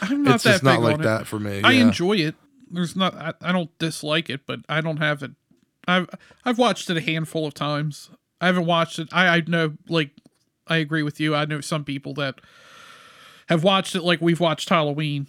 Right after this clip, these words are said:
Speaker 1: but
Speaker 2: It doesn't
Speaker 1: just, uh,
Speaker 2: do it
Speaker 1: it
Speaker 2: for me.
Speaker 1: Yeah, that was, you took the words out of my mouth. That's exactly what I was gonna say.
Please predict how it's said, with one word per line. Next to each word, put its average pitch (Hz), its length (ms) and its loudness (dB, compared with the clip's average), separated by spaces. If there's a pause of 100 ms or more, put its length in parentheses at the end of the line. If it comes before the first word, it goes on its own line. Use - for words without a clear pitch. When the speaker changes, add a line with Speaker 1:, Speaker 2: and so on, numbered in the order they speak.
Speaker 1:
but 127 200 -6 (960)
Speaker 2:
It 120 60 -10
doesn't 127 180 6
Speaker 1:
just, - 40 4
uh, - 40 4
Speaker 2:
do 143 140 8
it - 20 8
Speaker 1:
it 151 60 4
Speaker 2:
for 120 120 4
me. 113 200 0 (200)
Speaker 1:
Yeah, 196 120 0 (120)
that 196 280 2
was, - 500 -4 (100)
you 160 100 -10
took 196 200 -4
the 180 60 -4
words 180 260 2
out 185 140 4
of 185 60 0
my 180 100 2
mouth. 151 320 -4
That's - 260 -6
exactly 160 380 -4
what 165 120 0
I 156 80 2
was 147 140 -6
gonna 143 220 -8
say. 139 300 -6